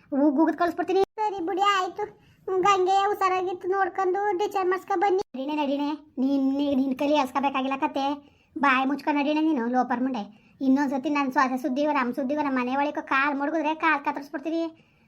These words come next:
Speaker 1: ಲೋಪರ್ ಮುಂಡೆರೆ, ಫು, ನಿಮ್ದೊಂದ್ ಬಾಳ್ನೆ ಮಕ್ಕ ಹೊತ್ಕೊಂಡ್ ಬಂದಿದ್ದೀರಲ್ಲ ನೀವು ಊರ್ಗೆ. ಆ, ಯಾರಾರೇ ಬೇರೆಯವ್ರ ಮಾವಾಗಿರೋರಾಗಿದ್ರೆ ನಿಜಕ್ಕೂ ಬತ್ತಿದ್ರನೇ ಕಿತ್ತೋದ್ ಗುಡ್ಸಟ್ಟಿರ ಲೋಪರ್ ಮುಂಡೆರೆ. ಇಳಿಸ್ಬಿಡ್ತೀನಿ ಸರಿಯಾಗಿ ಗುಡ್ಸಟ್ಟಿರ ನಿಮ್ಗೆ.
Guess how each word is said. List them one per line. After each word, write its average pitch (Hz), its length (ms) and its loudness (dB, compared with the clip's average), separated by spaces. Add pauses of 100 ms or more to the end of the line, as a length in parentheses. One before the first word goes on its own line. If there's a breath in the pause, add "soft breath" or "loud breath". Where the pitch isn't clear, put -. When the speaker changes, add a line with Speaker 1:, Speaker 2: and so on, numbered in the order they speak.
(120)
Speaker 1:
ಲೋಪರ್ 262 320 2
ಮುಂಡೆರೆ, 285 360 0 (240)
ಫು, 381 100 0 (480 soft breath)
ನಿಮ್ದೊಂದ್ 277 340 0
ಬಾಳ್ನೆ 294 520 0
ಮಕ್ಕ 294 220 0
ಹೊತ್ಕೊಂಡ್ 277 320 -2
ಬಂದಿದ್ದೀರಲ್ಲ 302 520 -2
ನೀವು 294 220 -2
ಊರ್ಗೆ. 294 260 -4 (500 soft breath)
ಆ, 285 140 0
ಯಾರಾರೇ 285 480 2 (300)
ಬೇರೆಯವ್ರ 294 400 0
ಮಾವಾಗಿರೋರಾಗಿದ್ರೆ 294 840 0
ನಿಜಕ್ಕೂ 285 260 -2
ಬತ್ತಿದ್ರನೇ 302 500 -2 (440 loud breath)
ಕಿತ್ತೋದ್ 302 280 0
ಗುಡ್ಸಟ್ಟಿರ 302 380 -4 (180)
ಲೋಪರ್ 277 320 -2
ಮುಂಡೆರೆ. 339 360 -2 (480 loud breath)
ಇಳಿಸ್ಬಿಡ್ತೀನಿ 330 500 0
ಸರಿಯಾಗಿ 311 300 -2
ಗುಡ್ಸಟ್ಟಿರ 294 440 -2
ನಿಮ್ಗೆ. 302 300 -2